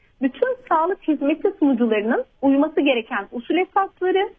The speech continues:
finansmanı sağlanan sağlık hizmetlerinin sağlanma yöntemlerini, sağlık hizmetlerini,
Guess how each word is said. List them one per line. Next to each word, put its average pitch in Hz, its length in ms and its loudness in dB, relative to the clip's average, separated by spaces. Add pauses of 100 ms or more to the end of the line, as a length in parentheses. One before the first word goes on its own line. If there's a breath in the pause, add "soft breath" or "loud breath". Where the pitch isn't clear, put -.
(640)
finansmanı 285 720 0
sağlanan 262 560 0
sağlık 285 340 -2
hizmetlerinin 226 800 -2
sağlanma 220 460 0
yöntemlerini, 214 920 0 (720)
sağlık 247 320 0
hizmetlerini, 339 840 0